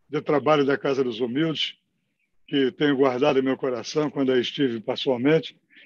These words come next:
E, novamente, é um, uma grande honra, um grande prazer estarmos conectados. E antes de adentrarmos no assunto, vou aproveitar uma oportunidade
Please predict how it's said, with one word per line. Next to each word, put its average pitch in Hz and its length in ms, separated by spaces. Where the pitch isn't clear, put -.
E, 147 80
novamente, 139 640
é 135 80
um, 117 260
uma 131 120
grande 131 280
honra, 135 260
um 117 40
grande 131 220
prazer 120 400
estarmos 120 360
conectados. 143 680
E 165 60
antes 202 260
de 220 80
adentrarmos 190 540
no 156 80
assunto, 151 400
vou 196 100
aproveitar 170 840
uma 151 160
oportunidade 139 960